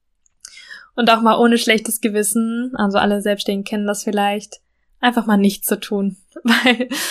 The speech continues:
wenn man einfach mal nichts tut, zumindestens habe ich das dann als Selbstständige, hat man immer das Gefühl, man muss trotzdem was tun.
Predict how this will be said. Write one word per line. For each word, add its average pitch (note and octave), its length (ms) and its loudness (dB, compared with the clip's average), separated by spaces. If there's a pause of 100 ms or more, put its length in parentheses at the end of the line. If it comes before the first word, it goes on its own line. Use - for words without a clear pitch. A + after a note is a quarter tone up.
(340)
wenn B3 180 4
man A#3+ 120 4
einfach A3 260 2
mal G#3+ 140 2
nichts G#3+ 340 2
tut, A3 320 -2
zumindestens G#3 600 -2
habe G#3+ 160 -2
ich A3+ 120 0
das A3 160 -4
dann G3 160 2
als G3+ 140 -2
Selbstständige, G#3 480 0
hat G#3 100 -6
man G3+ 100 -4
immer G#3+ 180 -2
das G3+ 180 -4
Gefühl, - 280 -4
man F#3 120 -2
muss F#3+ 140 -10
trotzdem F#3+ 300 -4
was F#3 180 -4
tun. F#3 320 -8